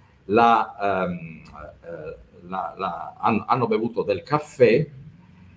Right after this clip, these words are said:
e, ehm, la madre si chiama Isabel, è una donna che è restata vedova da poco, ma c'è un uomo nella, eh, sua vita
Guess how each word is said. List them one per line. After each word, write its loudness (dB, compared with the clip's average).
e, 6
ehm, 2
la 4
madre 4
si -8
chiama 2
Isabel, 2
è 2
una 0
donna 6
che 4
è 0
restata 2
vedova 4
da 0
poco, 4
ma 2
c'è 4
un 8
uomo 4
nella, 4
eh, -2
sua 6
vita 4